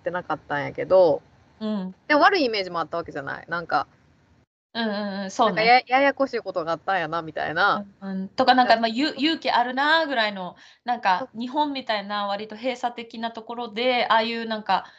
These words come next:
Speaker 2: しかもさ、今のこの二千二十四年のみんなのマインドじゃなかったじゃん。もう五
Speaker 1: うん、そうそうそう。
Speaker 2: 年ぐらい前でしょ？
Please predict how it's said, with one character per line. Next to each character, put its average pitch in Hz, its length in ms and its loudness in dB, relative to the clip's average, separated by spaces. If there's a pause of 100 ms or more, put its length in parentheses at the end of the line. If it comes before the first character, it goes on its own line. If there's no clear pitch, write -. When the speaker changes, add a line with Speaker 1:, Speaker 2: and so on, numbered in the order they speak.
(340)
Speaker 2:
し - 140 -12
か 427 100 2
も 277 100 -2
さ、 - 260 0
今 440 260 2
の 233 240 0 (160)
こ 294 100 -2
の 262 220 -2
二 302 80 2
千 440 260 0
二 415 160 2
十 381 140 -2
四 262 160 2
年 285 180 0
の 294 80 2
み 277 100 0
ん 269 60 0
な 294 80 4
の 233 140 0
マ 202 80 2
イ 202 60 -2
ン 202 40 -4
ド 208 80 -4
じ 202 80 0
ゃ 202 60 2
な 214 80 2
か 208 80 2
っ - 40 -2
た 175 80 -8
じ 160 60 -6
ゃ 151 60 -4
ん。 - 20 -10
も - 60 -20 (640)
う 262 40 4
五 247 60 6
Speaker 1:
う - 20 4
ん、 - 40 4
そ 302 60 6
う 285 40 6
そ - 0 -
う - 0 -
そ - 0 -
う。 - 20 -2
Speaker 2:
年 - 100 -2
ぐ 262 60 6
ら 480 120 4
い 202 60 0
前 196 180 2
で 175 40 -14
し 180 120 -16
ょ？ 165 180 -8